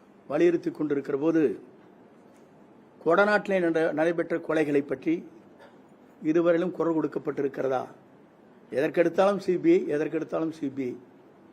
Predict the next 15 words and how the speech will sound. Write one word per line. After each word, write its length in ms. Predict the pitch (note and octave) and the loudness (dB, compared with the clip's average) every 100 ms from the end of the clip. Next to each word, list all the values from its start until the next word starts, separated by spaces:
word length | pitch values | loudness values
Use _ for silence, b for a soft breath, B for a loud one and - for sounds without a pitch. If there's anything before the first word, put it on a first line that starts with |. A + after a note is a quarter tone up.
| - - - - - - - | -20 -20 -20 -20 -20 -20 -12
ஆனால் 420 | C#3 D3 D#3 G3+ - - - - - - - - | -6 0 2 0 -4 -20 -20 -20 -20 -20 -20 -4
நம்மை 280 | D#3 E3+ D3+ | 0 4 4
வாழ 280 | D3+ F3+ | 6 6
வைத்த, 540 | F#3 D#3+ D#3+ F3 F#3 - - - - - - - _ - - - - - | 6 4 4 0 0 -6 -20 -20 -20 -20 -20 -20 _ -20 -20 -20 -20 -14
அங்கே 260 | D3 E3+ D#3+ | -4 2 4
வாழ்ந்து 360 | C3+ E3+ F#3 | 6 4 4
கொண்டிருந்த 560 | E3 D#3+ D3 D3+ E3 F#3+ - - - - - - - _ - | 0 0 0 0 0 -2 -10 -20 -20 -20 -20 -20 -20 _ 0
புரட்சித் 360 | F3 F#3 G3 | 2 4 2
தலைவி 240 | F#3+ E3+ D#3 | 4 4 4
அம்மாவுடைய 720 | D3+ E3 D#3 D3 D3 B2 A2+ - - - - - - - - - _ _ - | 2 2 2 4 2 2 -2 -16 -20 -20 -20 -20 -20 -20 -20 -20 _ _ -14
அந்த 180 | D#3 C#3+ - | -4 -4 0
கொடநாட்டில் 540 | D#3+ F3 D#3+ D#3+ D#3+ E3 | 4 4 4 4 4 4
ஏற்பட்டிருக்கிற 720 | E3 C#3+ C#3+ C3+ C#3 C3 - - - - - - - - - - - - - - - | 2 -2 -2 0 0 0 -4 -14 -20 -20 -20 -20 -20 -20 -20 -20 -20 -20 -20 -16 0
கொலை, 280 | D#3+ F3 | 4 4
கொள்ளைக்கு 600 | F3 D3+ D#3+ D#3 D#3+ A#2 | 2 0 0 2 -2 -2